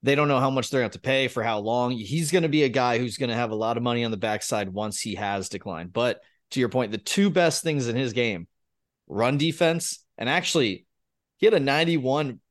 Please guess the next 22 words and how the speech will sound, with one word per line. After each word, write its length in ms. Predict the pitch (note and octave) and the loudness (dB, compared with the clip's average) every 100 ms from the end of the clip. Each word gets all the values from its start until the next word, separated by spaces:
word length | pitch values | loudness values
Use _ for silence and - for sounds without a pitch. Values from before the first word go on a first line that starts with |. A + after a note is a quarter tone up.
| - | -12
grade 380 | A#2+ B2 C3 C3 | -4 0 2 0
ag-, 160 | A2+ - | -2 -4
as 220 | A#2+ A2 | -4 -2
a 60 | G2 | -6
pass 440 | - C3 C#3 C#3 | -6 0 0 0
rusher 320 | A#2 E2+ - F#2 | -2 -4 -6 -8
last 300 | D#2 - G#2+ | -10 -10 -8
year, 200 | D#2+ B1+ | -10 -8
which 160 | G2+ G#2+ | -8 -6
is 100 | - | -4
crazy. 380 | A#2 F#2+ D#2+ | -2 -2 -6
So 180 | - B2+ | -6 -4
blitzing 400 | G#2 C3 C#3 D#3 | 0 0 0 0
him 140 | C3 B2+ | 2 0
has 120 | G#2 | -2
been 180 | A#2+ G2+ | -6 -4
very 320 | G2 C3 B2+ | 0 2 0
successful. 400 | A2 - G#2 G2 | -2 -6 -6 -6
So 120 | A2+ | -4
the 60 | C3+ | 0
nickel 260 | C3 - D#3+ | 0 0 -2
corner, 460 | - C#3 C3+ B2+ | 0 0 0 -2